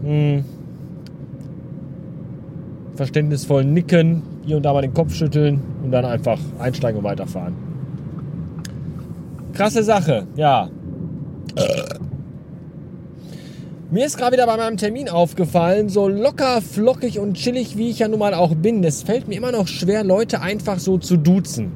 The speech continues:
Also in bestimmten Bereichen. Ja, wenn man beispielsweise bei einer Firma ist oder so, dann macht man das vielleicht nicht unbedingt. Aber wir betreuen ja auch ganz viele Sportvereine und wenn man da mit den Leuten spricht, so, die sind dann, dann, man,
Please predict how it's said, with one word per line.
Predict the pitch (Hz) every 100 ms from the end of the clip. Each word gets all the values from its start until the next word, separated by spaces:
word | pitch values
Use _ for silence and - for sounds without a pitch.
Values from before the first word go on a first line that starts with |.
| -
Also | 117 113
in |
bestimmten | 110 - 127 113
Bereichen. | 113 120 107 -
Ja, | 95
wenn | 110
man | 113 110
beispielsweise | 113 - 113 113 110 113
bei | 110
einer | 117 110
Firma | - 190 196 185
ist | 185
oder | 175 156
so, | 160
dann | 143
macht | 143 -
man | 135
das | 127
vielleicht | 113 123
nicht | 180
unbedingt. | 175 165 170 170 - - - - - - - - -
Aber | 165 175 170
wir | 156
betreuen | 151 131 165
ja | 170
auch | 147 135
ganz | 160 165
viele | 175 143
Sportvereine | 123 - 165 175 196 156 175 185 185
und | 151
wenn | 143
man | 139 131
da | 147 170
mit | 165
den | 151
Leuten | 143 147 151 147
spricht, | - 151 139
so, | 143 135
die |
sind | 123 143 135
dann, | 131
dann, | 135 147 165
man, | 170 180 175